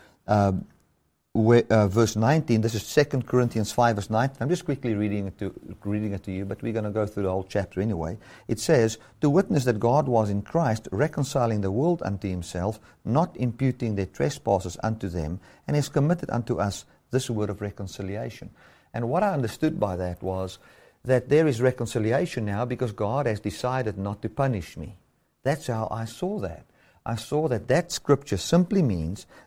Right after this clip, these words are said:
that God decided not to impute my trespasses unto me, meaning he is saying, "Well,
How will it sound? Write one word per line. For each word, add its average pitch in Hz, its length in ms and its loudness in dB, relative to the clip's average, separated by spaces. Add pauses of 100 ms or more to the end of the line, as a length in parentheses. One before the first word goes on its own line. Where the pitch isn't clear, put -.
that 101 180 2
God 143 240 2
decided 104 540 -4
not 135 240 -4
to 127 80 -6
impute 120 440 -4
my 98 200 -4
trespasses 104 880 -8 (340)
unto 98 380 -6
me, 165 380 0 (360)
meaning 160 540 0 (260)
he 104 180 -2
is 98 100 -4
saying, 135 400 2
"Well, 151 360 2